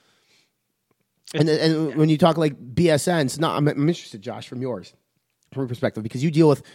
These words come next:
Speaker 2: strategy all day, every day. That is what people pay you a lot of money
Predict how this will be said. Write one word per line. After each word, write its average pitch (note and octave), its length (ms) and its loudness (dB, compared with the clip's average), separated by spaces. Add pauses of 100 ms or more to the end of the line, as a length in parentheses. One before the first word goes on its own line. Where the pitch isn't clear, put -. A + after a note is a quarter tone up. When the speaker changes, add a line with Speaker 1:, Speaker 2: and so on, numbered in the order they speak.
(320)
Speaker 2:
strategy C#3 400 4
all C3 160 6
day, B2 140 2
every B2 160 0
day. G2 100 -8
That A#2 180 -8
is B2 100 -8
what B2+ 120 -2
people C3+ 220 -4
pay C3 200 -2
you B2 320 0 (240)
a B2+ 100 0
lot B2+ 380 2
of C3 100 0
money C3 460 2